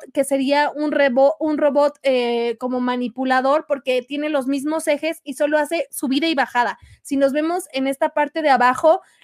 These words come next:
lo hacen para que haga este movimiento con unas alitas que tiene. Bueno, yo creo que ha de ser un material especial, pero hacen este movimiento gracias a un movimiento lineal. Este movimiento que es hacer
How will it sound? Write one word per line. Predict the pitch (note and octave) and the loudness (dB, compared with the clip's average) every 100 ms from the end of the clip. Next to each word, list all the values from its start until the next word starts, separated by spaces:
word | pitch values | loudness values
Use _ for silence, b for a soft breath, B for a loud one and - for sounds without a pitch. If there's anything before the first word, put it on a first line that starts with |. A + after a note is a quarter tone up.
| - | -2
lo | C#4 C4+ | 4 6
hacen | C#4 D4 E4+ E4+ | 6 2 -2 -2
para | D4 A#3+ | 0 -2
que | A#3+ B3 - | -2 -4 0
haga | C4+ C#4 D#4 | 0 2 0
este | - E4+ | 0 -2
movimiento | D#4 D4 C#4 D4 D4 D4 D4+ | 0 0 0 0 -2 -2 0
con | C#4+ C4 B3+ | 0 0 -2
unas | D#4 D#4 D#4 D4+ - | -2 0 0 -4 -2
alitas | C4+ C4+ D4+ D#4+ D#4 | 0 0 2 0 0
que | B3+ | -4
tiene. | F#3 C4+ | -4 -2
Bueno, | B3 B3 A#3 A3+ A3+ A3+ G#3+ | -2 -2 -2 -2 -4 -6 -6
yo | A3+ B3+ | -4 -2
creo | C4 | -2
que | C4 | 2
ha | C4 | 2
de | B3 | 0
ser | B3+ B3 | 0 0
un | B3+ | 2
material | B3+ A#3+ A3+ A3+ | 0 0 0 0
especial, | A#3+ - A3 C4 B3+ E4+ b b | -4 -6 -6 0 0 0 b b
pero | - C#4 | 2 4
hacen | D4 F4 E4+ | 4 2 0
este | D#4+ E4+ | 0 -2
movimiento | D#4+ D#4+ E4 E4 D#4 E4 C#4+ | 0 -2 -2 -2 0 -2 2
gracias | C#4+ C#4 C#4+ D#4 D#4+ - | 2 2 2 0 0 0
a | B3 | 2
un | C#4 D4 | 4 2
movimiento | D4+ D4 C4+ B3+ C4 C4 C4+ | 2 2 2 2 0 0 0
lineal. | C4+ B3+ C4+ C#4 C4+ C4 b b b | 2 2 2 2 0 -4 b b b
Este | - D#4+ D#4+ F#4+ | -4 -4 -2 -2
movimiento | G4+ F#4 C#4+ C#4 C#4 E4 D#4+ | -2 -2 -2 -2 -2 -4 -2
que | C#4+ | -4
es | C#4+ | -2
hacer | D4 D4+ C#4+ | -4 -2 -4